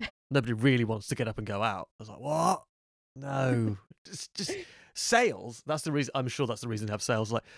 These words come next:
Speaker 1: nobody's coming to the shop today. S-, quick, get some sales on. That'll get 'em out.
Speaker 2: <laughs>
Speaker 1: I'm sure
Speaker 2: That's
Speaker 1: that's
Speaker 2: kinda
Speaker 1: the
Speaker 2: like,
Speaker 1: reason.
Speaker 2: that's kinda like Black Friday here
Speaker 1: Yeah.
Speaker 2: in, in
Speaker 1: They brought
Speaker 2: for
Speaker 1: it here
Speaker 2: Thanks-,
Speaker 1: as
Speaker 2: right
Speaker 1: well.
Speaker 2: after Thanksgiving, yeah.
Speaker 1: They're Black
Speaker 2: Do you
Speaker 1: Friday
Speaker 2: guys
Speaker 1: here.
Speaker 2: have Black Friday?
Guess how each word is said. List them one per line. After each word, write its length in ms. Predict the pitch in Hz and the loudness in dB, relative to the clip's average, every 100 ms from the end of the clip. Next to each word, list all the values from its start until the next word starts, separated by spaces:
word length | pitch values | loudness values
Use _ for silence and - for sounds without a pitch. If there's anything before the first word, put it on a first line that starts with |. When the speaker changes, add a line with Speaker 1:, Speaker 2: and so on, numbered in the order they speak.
| - | -2
Speaker 1:
nobody's 280 | 151 165 165 | 4 6 6
coming 180 | 151 127 | 2 0
to 80 | 107 | 0
the 80 | |
shop 220 | 110 165 - | 0 0 0
today. 300 | 101 110 123 _ _ - | -4 -4 -6 _ _ -16
S-, 120 | - | -12
quick, 260 | - 151 147 _ - | 0 2 2 _ -8
get 140 | 131 | -6
some 100 | - | -4
sales 380 | 120 131 117 110 | 0 2 2 0
on. 160 | 107 101 | -4 0
That'll 160 | 151 | 0
get 140 | 131 127 | 2 -2
'em 80 | 120 | 0
out. 220 | 127 - _ _ - - _ | -2 -2 _ _ -20 -20 _
Speaker 2:
<laughs> 80 | - 311 - - 269 | -2 -2 -2 -6 0
Speaker 1:
I'm 80 | 170 | 2
sure 360 | 131 - 190 180 | 4 8 10 10
Speaker 2:
That's 20 | 147 | 6
Speaker 1:
that's 40 | 127 | 4
Speaker 2:
kinda 20 | |
Speaker 1:
the 80 | 127 | 4
Speaker 2:
like, 80 | 127 | 4
Speaker 1:
reason. 320 | 117 107 87 _ _ _ _ | 4 -2 -10 _ _ _ _
Speaker 2:
that's 220 | 214 262 | 0 0
kinda 220 | - 311 | 0 -4
like 180 | 302 277 | -2 0
Black 220 | - 233 | 2 2
Friday 420 | - 208 196 196 180 | 2 2 4 4 2
here 420 | 175 165 160 160 | 0 -2 -2 -4
Speaker 1:
Yeah. 260 | 127 107 98 | 0 0 0
Speaker 2:
in, 420 | 190 180 180 175 - | -2 -4 -4 -6 -6
in 100 | 190 | -4
Speaker 1:
They 40 | |
brought 220 | - 240 | 4 4
Speaker 2:
for 80 | 226 | 4
Speaker 1:
it 0 | 143 | 4
here 200 | 202 226 | 4 2
Speaker 2:
Thanks-, 100 | 110 | 2
Speaker 1:
as 40 | |
Speaker 2:
right 100 | 180 | 2
Speaker 1:
well. 100 | 185 | 2
Speaker 2:
after 140 | 226 | 0
Thanksgiving, 640 | - 180 - 180 175 170 170 | -6 -10 -6 -6 -6 -8 -8
yeah. 260 | 170 170 - _ _ _ _ _ _ _ | -8 -10 -12 _ _ _ _ _ _ _
Speaker 1:
They're 80 | 180 | -4
Black 180 | 190 - | -2 0
Speaker 2:
Do 60 | |
you 60 | 240 | 2
Speaker 1:
Friday 100 | - 254 | 6 6
Speaker 2:
guys 80 | |
Speaker 1:
here. 100 | - | 6
Speaker 2:
have 80 | 302 | 2
Black 180 | 294 285 | 0 0
Friday? 460 | - 202 220 277 | 2 2 2 0